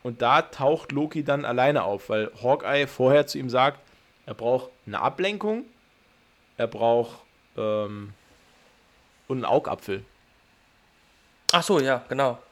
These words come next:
Speaker 1: Ja, und das, ich, ich sag, bin ganz ehrlich, ich hab das beim ersten Mal im Kino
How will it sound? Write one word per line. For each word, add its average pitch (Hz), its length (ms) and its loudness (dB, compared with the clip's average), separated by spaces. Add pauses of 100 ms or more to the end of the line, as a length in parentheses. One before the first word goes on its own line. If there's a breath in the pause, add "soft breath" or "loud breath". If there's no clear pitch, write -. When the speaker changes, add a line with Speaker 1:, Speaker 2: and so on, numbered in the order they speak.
(440)
Speaker 1:
Ja, 117 200 0 (100)
und 113 160 -6
das, - 260 -4 (380)
ich, 131 140 -10 (260 loud breath)
ich 127 240 -8
sag, 143 240 0 (180)
bin 170 120 -8
ganz 185 160 -4
ehrlich, 175 220 -8
ich - 220 -20
hab 120 220 -8
das - 140 -16
beim 117 260 -4
ersten 156 380 -2
Mal 156 340 0 (540)
im 120 100 -12
Kino 165 460 -4